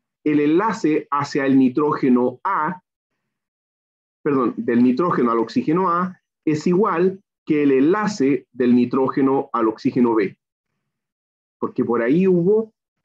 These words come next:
resonancia. ¿Qué estamos diciendo? Recordar, los enlaces simples son más largos que los enlaces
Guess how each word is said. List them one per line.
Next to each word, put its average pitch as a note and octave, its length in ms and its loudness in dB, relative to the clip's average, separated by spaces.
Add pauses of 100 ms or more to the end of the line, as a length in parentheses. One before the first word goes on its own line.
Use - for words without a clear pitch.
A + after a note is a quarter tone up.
resonancia. B2 680 -2 (1300)
¿Qué F3+ 60 -2
estamos E3+ 300 -2
diciendo? F3 420 0 (640)
Recordar, F#3 680 0 (540)
los D3 260 0
enlaces G#3 640 0
simples - 840 -2 (1040)
son D3 360 2
más A#3+ 220 2
largos F3+ 640 2 (380)
que D3 80 0
los C#3+ 220 0
enlaces D3+ 800 -2